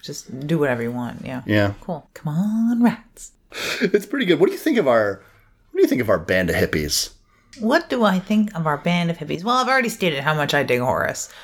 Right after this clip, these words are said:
Speaker 1: Horace is a charismatic crazy. I could just watch him forever for whatever reason. And it's not just all of his lines and his physical performance.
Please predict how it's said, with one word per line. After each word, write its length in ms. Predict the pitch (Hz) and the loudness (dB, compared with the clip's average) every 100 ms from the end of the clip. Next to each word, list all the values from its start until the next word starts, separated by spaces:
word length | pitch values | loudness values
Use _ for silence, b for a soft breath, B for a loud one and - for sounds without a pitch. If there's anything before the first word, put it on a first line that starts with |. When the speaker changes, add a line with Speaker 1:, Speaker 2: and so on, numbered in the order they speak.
| - | -6
Speaker 1:
Horace 440 | 208 202 165 156 | 0 2 2 -2
is 360 | - 170 147 131 | -2 0 0 -2
a 80 | - | -10
charismatic 640 | - 160 156 156 143 - | -2 0 2 2 0 0
crazy. 380 | - 160 151 135 | -2 0 0 2
I 100 | 185 | 2
could 160 | 190 170 | 2 0
just 140 | 160 | 0
watch 260 | 156 156 - | 2 2 0
him 100 | 165 | -2
forever 340 | 117 127 135 | 0 0 0
for 140 | 135 147 | -2 0
whatever 400 | 151 156 160 151 | 2 2 2 2
reason. 360 | 139 139 131 120 | 0 -4 -4 -6
And 340 | - - 165 | -10 -4 0
it's 80 | 165 | 2
not 140 | 156 | 0
just 140 | 160 151 | 0 2
all 160 | 156 | 2
of 60 | 151 | 2
his 140 | 143 | 0
lines 440 | 143 139 147 147 143 | 0 2 2 0 -2
and 60 | 143 | -4
his 120 | - | -2
physical 340 | 165 160 - | -2 -2 -4
performance. 720 | - 147 143 143 139 139 - | -10 -4 2 2 2 -6 -10